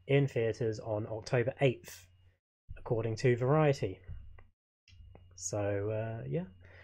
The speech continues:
if anyone was expecting that movie to be out already, you are wrong. <laughs> So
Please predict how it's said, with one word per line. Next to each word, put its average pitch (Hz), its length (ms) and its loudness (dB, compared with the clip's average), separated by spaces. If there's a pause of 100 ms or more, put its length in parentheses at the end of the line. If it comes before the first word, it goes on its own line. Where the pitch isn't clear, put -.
(120)
if - 160 0
anyone 127 320 4
was 120 120 -2
expecting 139 460 0
that 135 140 0
movie 135 260 4
to - 100 -8
be 139 160 6
out 143 220 2 (480)
already, 147 480 6 (380)
you 147 220 4
are 170 220 4 (320)
wrong. 185 300 0 (640)
<laughs> 160 120 8 (1080)
So 113 540 2